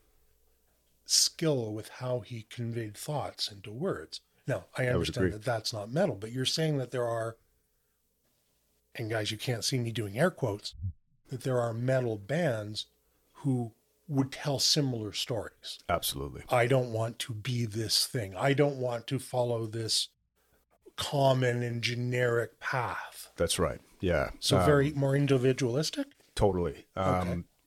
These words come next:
Speaker 2: you know, with, with a lot of the fantasy elements, you find, I, I found the lyrical content was projecting yourself to be this, um, almost fictionalized character, this, this idealized version of yourself, this fantasy version of yourself.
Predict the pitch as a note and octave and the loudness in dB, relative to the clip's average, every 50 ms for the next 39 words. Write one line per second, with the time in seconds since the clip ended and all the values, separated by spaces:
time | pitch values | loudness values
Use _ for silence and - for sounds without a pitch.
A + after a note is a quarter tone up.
0 | _ - - - - - A#2+ A2+ G2+ F#2+ F#2 F#2 F#2 G2+ G2 F2+ - - - - | _ -12 -10 -8 -4 0 0 2 2 2 2 2 4 2 2 2 0 -6 -12 -6
1 | - A2+ A2 G2+ G#2+ G2+ G2+ G#2 G#2+ G#2+ G2+ G2+ - - G#2 G2 G2 G2+ - - | -2 0 0 2 4 6 6 6 6 4 2 0 0 0 2 2 2 2 4 4
2 | G#2 G2 G2 G2 G2+ G#2 G#2 G2 - - - F#2 F#2 F2 - - F#2+ F#2+ F#2+ F#2 | 4 4 4 4 4 4 4 6 6 4 4 2 -2 -2 0 0 2 2 2 0
3 | F2 - - - G2 F#2+ - - - A2 A2+ A2 - - G2+ F#2+ F2+ E2 F2 F2 | -2 -4 -8 -8 -6 -6 -6 -2 2 2 2 2 4 2 2 2 2 0 0 0
4 | F2 E2+ E2 - - F2+ E2 - - F#2+ F2 E2 D#2+ - E2+ D#2+ D2+ C#2+ D#2+ E2+ | 0 0 -2 -2 -4 -8 -8 -6 -6 -4 -4 -4 -4 -4 -4 -4 -4 -4 -4 -2
5 | D#2+ D#2 - - - - _ _ _ _ _ _ _ _ _ _ _ - G#2+ F2 | 0 2 2 0 0 -4 _ _ _ _ _ _ _ _ _ _ _ -8 -6 -2
6 | - G2 F2 - - F2+ F2 E2 D#2+ D2+ - - D2 - - - D#2 C#2+ E2 D#2+ | 0 0 -2 -2 -4 -8 -8 -6 -4 -2 -2 -2 -4 -6 -8 -12 -12 -10 -10 -10
7 | D2 D2+ C2+ - - - - _ _ _ _ _ - D2+ D2+ C#2+ C2+ C2 A#1+ A1+ | -6 0 0 2 2 0 -4 _ _ _ _ _ -14 -12 -10 -10 -10 -10 -12 -14
8 | - - _ _ _ _ _ _ _ _ - - - F#2+ F#2 F2 E2 - - - | -18 -20 _ _ _ _ _ _ _ _ -18 -12 -8 -6 -6 -4 -4 -2 0 0
9 | G#2+ - - - F2+ E2 D#2 D2+ C#2 - - D2 E2+ D#2+ D#2 D2 - - - F#2+ | -2 -2 -2 -4 -6 -6 -6 -8 -10 -10 -10 -8 -6 -4 -2 -2 -2 -2 -2 -6
10 | E2 D#2 - - E2 D#2 D#2 D#2 D2+ - - _ _ - G#2 F#2 - - - G2+ | -6 -6 -8 -10 -8 -8 -6 -4 -4 -6 -6 _ _ -6 -4 -4 -4 -2 -4 -4
11 | G2 F2 G2+ G2+ G2 F#2 F2 D#2+ D#2+ D#2 - - E2+ E2 D#2+ D2+ E2+ E2+ D#2+ D2+ | -4 -4 -4 -4 -2 -2 -2 -2 -4 -6 -6 -6 -6 -6 -6 -6 -6 -8 -8 -8
12 | D#2 D#2+ D#2 - - E2 C#2 C2+ - - - E2 - - - - G#2+ G2 F#2+ F#2 | -6 -2 0 0 0 0 -2 -6 -8 -6 -2 -2 -2 -2 0 0 0 0 0 0
13 | F2 - - F2 E2 D#2 - F2 E2+ D#2+ - E2+ D#2+ C#2+ C#2+ D2 - - - D#2+ | 0 0 -2 -2 -4 -6 -6 -6 -6 -6 -6 -8 -10 -10 -8 -4 -2 -2 -2 -2
14 | - - - - | -4 -8 -12 -16